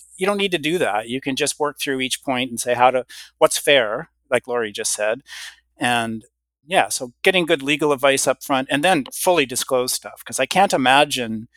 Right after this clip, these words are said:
selling your company and then the buyer finds out,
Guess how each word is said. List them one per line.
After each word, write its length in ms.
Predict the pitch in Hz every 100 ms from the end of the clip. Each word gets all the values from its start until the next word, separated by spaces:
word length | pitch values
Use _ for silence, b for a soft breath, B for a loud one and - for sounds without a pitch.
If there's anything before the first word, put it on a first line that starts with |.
| _ _ _
selling 400 | - - 143 135
your 100 | 127
company 720 | 120 139 135 135 127 117 113 135 _ _ _ -
and 180 | 131 127
then 380 | 127 120 113 113
the 80 | 120
buyer 340 | 123 131 127
finds 380 | 120 127 123 120
out, 220 | 120 117